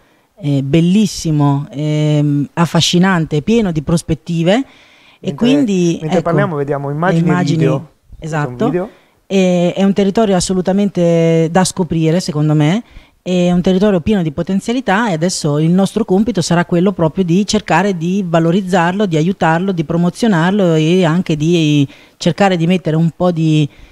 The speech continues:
Speaker 1: ehm, risorse per fare tutto quello che negli anni non si era fatto nel, negli anni precedenti, perché siamo un,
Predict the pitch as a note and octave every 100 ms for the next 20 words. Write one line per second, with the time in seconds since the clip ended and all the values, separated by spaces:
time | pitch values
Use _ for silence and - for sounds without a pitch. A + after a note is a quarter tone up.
0 | - _ E3+ D3+ D#3+ D#3 D3 D3 D3+ D3+
1 | D3+ G3 F#3+ G#3 G3+ F3+ A#3 A#3 F#3 F#3+
2 | - F3+ G3+ F#3+ - - F3 G3+ F3 F3
3 | D#3+ D#3+ F#3 D3+ C#3+ D#3+ D#3 C3+ B2+ -
4 | F3 D3+ D3 C#3+ D3 D#3 D#3 C#3+ D3 E3
5 | C#3 C3+ C3+ D#3 - D3+ C#3+ - D#3+ D3+
6 | D3+